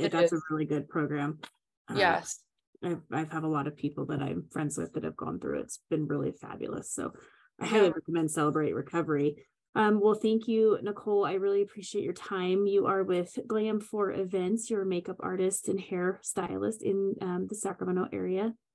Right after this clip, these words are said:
Speaker 2: uh, Roseville, right?
Speaker 1: Yeah.
Speaker 2: Roseville, Roseville, Rockland. So thank you for your time. I've, um,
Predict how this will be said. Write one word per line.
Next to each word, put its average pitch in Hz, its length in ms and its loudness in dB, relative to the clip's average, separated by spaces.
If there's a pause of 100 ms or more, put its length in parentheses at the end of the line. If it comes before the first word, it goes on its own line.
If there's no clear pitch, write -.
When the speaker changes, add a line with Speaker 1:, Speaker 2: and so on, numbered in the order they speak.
Speaker 2:
uh, 190 220 0
Roseville, 180 500 2
right? 185 320 0 (440)
Speaker 1:
Yeah. 202 120 8
Speaker 2:
Roseville, - 160 0 (160)
Roseville, 226 460 6
Rockland. 214 560 2
So 226 200 0 (280)
thank 220 220 2
you 247 60 2
for 247 140 -2
your 226 120 6
time. 233 340 0
I've, 202 320 0
um, 185 340 -2